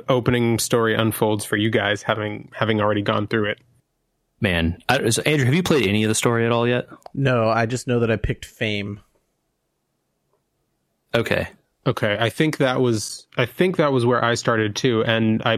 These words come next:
Speaker 1: I think I told J J this, but not you. W-, you, what you pick to start doesn't matter, because as soon as you finish the first chapter of that, you can either continue to chapter two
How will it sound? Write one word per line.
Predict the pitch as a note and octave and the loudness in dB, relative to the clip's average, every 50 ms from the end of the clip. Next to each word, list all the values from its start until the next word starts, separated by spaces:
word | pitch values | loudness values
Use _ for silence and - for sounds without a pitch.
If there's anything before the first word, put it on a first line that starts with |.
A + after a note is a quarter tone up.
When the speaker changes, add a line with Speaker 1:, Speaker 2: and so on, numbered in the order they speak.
| A2+ A2+ - | -2 -2 -2
Speaker 1:
I | - B2 B2 | 0 -2 -2
think | A#2+ - F3+ F3 E3 | 0 0 -2 0 0
I | D#3+ C3+ | 0 -2
told | A#2+ - - C3+ A#2 G#2 | -2 -2 -2 -2 0 0
J | A#2+ A#2+ A#2 | 0 0 2
J | A2+ A2 G#2+ | 0 0 2
this, | G#2+ G#2+ - | 0 0 0
but | - - A2 | -2 0 0
not | A2 A2 A2 A2+ | 2 0 2 2
you. | A2+ A2+ A2+ A2 G#2+ - - - - - _ _ _ _ | 2 2 2 0 -2 -4 -8 -20 -20 -20 _ _ _ _
W-, | - F#3 C#3+ B2 C3+ - - - | -2 0 2 2 0 -2 0 0
you, | D#3+ C3+ C3+ C#3 C3+ C3+ C3+ C3+ | 0 2 4 4 4 4 4 2
what | C3+ C3 - - C#3 C3 D#3 E3+ | 2 2 2 2 2 2 2 2
you | F3 D3+ B2+ | 2 0 2
pick | - - D3 C#3+ - | 2 0 0 0 0
to | - C3 | -4 -4
start | - - - C3 C3 C3+ | 0 2 0 0 2 2
doesn't | B2 B2+ B2 A#2 B2 A#2+ A#2+ | 0 0 2 2 2 2 2
matter, | A2+ G#2+ G#2+ A#2 B2+ C3 D3 D3 - | 4 4 4 4 2 2 0 -2 -2
because | - C3+ A2+ - A2 G#2+ | -4 -4 0 0 0 0
as | G#2+ - | 0 -2
soon | - - C3+ C3+ | 0 0 0 2
as | B2+ A#2 | 2 2
you | A#2+ A#2 | 0 -2
finish | - - C3 B2+ A#2+ - | 0 0 0 0 0 0
the | - A#2 | -2 -4
first | - - B2+ B2 A#2+ - | -4 -2 -2 -2 -2 -2
chapter | - - A2+ A2 - - - D3 C#3+ | -2 0 0 -2 0 0 0 0 0
of | C3+ | 2
that, | C3 C#3+ C#3+ D3 C#3+ D3+ | 2 0 0 0 0 0
you | C#3+ C3 | -2 -2
can | A#2+ - B2 A#2 | 0 0 -2 0
either | B2 B2 A#2+ A2+ A#2+ A2+ A2 A2 - - - - _ _ | 0 0 0 2 2 2 0 -2 -4 -8 -20 -20 _ _
continue | - C3 A#2+ A2 - - D#3 D#3 D3 C#3+ | -2 -2 -2 -2 0 0 2 2 2 2
to | B2+ B2+ | 2 0
chapter | B2 - C3 B2 - - | 0 2 0 0 0 -2
two | A2+ - - - C#3+ C3 B2 B2 B2+ | -4 -4 -2 0 0 2 2 0 0